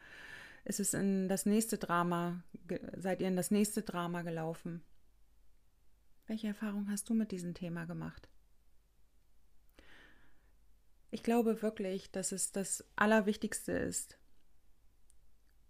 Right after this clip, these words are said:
auf unserem Weg, auf unserem Selbstheilungsweg, sich selbst treu zu bleiben, an seinen eigenen Werten und Standards zu arbeiten und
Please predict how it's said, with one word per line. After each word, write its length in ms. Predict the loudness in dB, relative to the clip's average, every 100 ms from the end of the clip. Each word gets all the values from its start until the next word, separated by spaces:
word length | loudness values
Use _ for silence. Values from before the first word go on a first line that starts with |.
| -16
auf 160 | -12 -4
unserem 400 | -2 0 -2 -2
Weg, 220 | -2 -2
auf 140 | -4
unserem 340 | -2 -2 0 0
Selbstheilungsweg, 1040 | 0 -2 -2 -2 0 -2 -4 -6 -6 -8 -10
sich 220 | -6 0
selbst 380 | 4 4 2 2
treu 220 | 4 4
zu 200 | 2 -2
bleiben, 560 | 0 2 2 0 -2 -6 _ -20 -20 _ _ -20 -20 -20 -20 -20 -6
an 100 | -2
seinen 200 | 2 2
eigenen 400 | 4 4 2 2
Werten 420 | 4 2 2 -2 -2
und 160 | -2
Standards 640 | 0 4 6 4 2 0
zu 100 | 0 0
arbeiten 600 | 2 0 -2 -2 -6 -8 -16 -20 -20 -20 -20 -20 _ _ -20 -20 -20 -20 -20 -20 -20 -20 -20 -20 -8
und 380 | -2 -2 -2